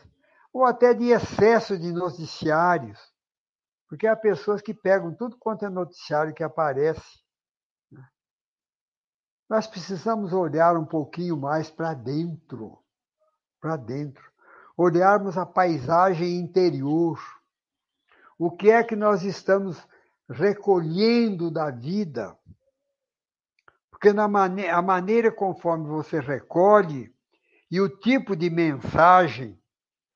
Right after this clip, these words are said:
seja ela auditiva ou visual, que você recolhe, aquilo vai influenciar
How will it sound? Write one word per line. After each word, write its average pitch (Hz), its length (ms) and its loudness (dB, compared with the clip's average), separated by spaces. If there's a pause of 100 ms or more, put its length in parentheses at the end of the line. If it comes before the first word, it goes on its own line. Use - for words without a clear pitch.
(120)
seja 170 420 2
ela 156 480 0 (300)
auditiva 156 960 2
ou 165 280 2
visual, 139 840 -2 (240)
que 143 100 -16
você 151 380 -2
recolhe, 180 600 0
aquilo 226 320 -4
vai 233 180 0
influenciar 220 1080 -2